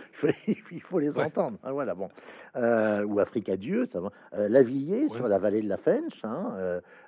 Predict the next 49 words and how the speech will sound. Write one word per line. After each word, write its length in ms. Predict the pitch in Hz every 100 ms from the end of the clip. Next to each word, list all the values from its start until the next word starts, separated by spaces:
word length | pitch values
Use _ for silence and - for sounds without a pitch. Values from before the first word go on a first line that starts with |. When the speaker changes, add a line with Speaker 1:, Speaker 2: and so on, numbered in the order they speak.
| -
Speaker 1:
euh, 600 | 95 92 90 87 87 85
Speaker 2:
Ouais. 60 | 90
Speaker 1:
là 100 | 92
encore, 460 | 87 - 170 214
bon. 160 | 110 92 - - -
Et 100 | 180
puis, 240 | 175 226 220 196
on 140 | 147 170
a 60 |
cité 300 | 190 180 185
les 100 | 165
romans, 440 | 143 147 151 151 135
vous 200 | 117 117
avez, 200 | 113 123
vous 180 | 117 120
avez, 300 | 110 113 104
vous 140 | 98
avez 380 | 95 101 95 95
évoqué 320 | 87 98 101
Houellebecq, 560 | 104 185 196 262 269 113
hein, 80 |
une, 220 | 107 104 104
vous 120 | 90
le 140 | 90 87
faites 220 | - 104
à 20 |
une 160 | 95 98
ou 20 |
deux 100 | 95
reprises. 340 | 98 127 302 285 - - -
Michel 300 | 135 135 156
Bussy 420 | 131 160 - 254 302
aussi, 460 | - 202 269 294
euh, 220 | 127 107 113 139 139
Nicolas 520 | 156 247 - 190 156
Mathieu, 380 | 143 - 202 302 330
euh, 260 | 160 127 120
sur 260 | - 147
Speaker 2:
Géographe. 360 | 127 139 190 - - -
Speaker 1:
le, 60 | 117
oui, 200 | 208 254
Michel 220 | 233 135
Bussy, 300 | 123 123 143
géographe 440 | 110 147 123 143 -
qui 120 | 139
devient 160 | 123
romancier. 540 | 131 113 117 - 220 - - - -
Nicolas 220 | 127 185
Speaker 2:
Électoral. 380 | 170 147 127